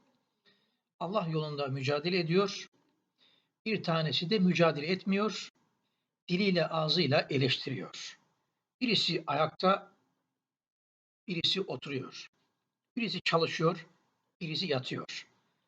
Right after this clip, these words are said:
Yatanlar, tembellik edenler, diliyle eleştirenler, "Bizim yanımızda kalsaydı," diyor o ayakta olanlar,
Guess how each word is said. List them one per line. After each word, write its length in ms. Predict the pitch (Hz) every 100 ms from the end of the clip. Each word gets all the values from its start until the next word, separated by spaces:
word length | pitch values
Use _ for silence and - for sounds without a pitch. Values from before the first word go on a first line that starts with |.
| _ _ -
Yatanlar, 460 | 202 208 185 160 165
tembellik 500 | - 139 147 175 185
edenler, 640 | 151 135 120 123 139 - - _ _ _ _ - - _
diliyle 260 | 156 175 165
eleştirenler, 960 | 143 151 135 - - 123 139 196 - - _ _ _ _ _ -
"Bizim 200 | 160 226
yanımızda 440 | 185 170 143 139
kalsaydı," 540 | - 180 - 202 151 131
diyor 340 | 131 120 -
o 140 | - 143
ayakta 320 | 139 123 185
olanlar, 580 | 143 123 113 175 -